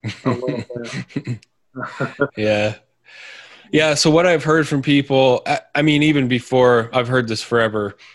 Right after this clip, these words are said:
Speaker 2: but that, uh, especially, I think Becker and Gleim, those two,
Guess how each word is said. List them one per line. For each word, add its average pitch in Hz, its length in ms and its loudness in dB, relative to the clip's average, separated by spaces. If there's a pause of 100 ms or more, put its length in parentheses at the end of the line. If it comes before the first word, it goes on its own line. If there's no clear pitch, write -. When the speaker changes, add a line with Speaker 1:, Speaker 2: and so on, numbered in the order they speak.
(280)
Speaker 2:
but 120 340 0
that, 117 280 0
uh, 107 380 4
especially, 131 920 0 (280)
I 131 80 0
think 135 400 -4
Becker 127 420 2
and 120 180 0
Gleim, 117 580 0 (540)
those 127 260 2
two, 135 440 0